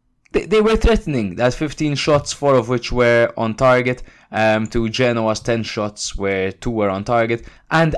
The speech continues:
again, man, it's all about the press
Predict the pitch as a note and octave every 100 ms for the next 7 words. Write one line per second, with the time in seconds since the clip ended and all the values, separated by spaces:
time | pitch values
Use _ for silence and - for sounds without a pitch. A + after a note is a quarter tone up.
0 | - B2 C#3 D3 C3 C3+ B2 - A2+ -
1 | - C3+ C#3 C#3 A2+ G#2+ C3 A#2+ A#2 C3
2 | - C3+ A2+ -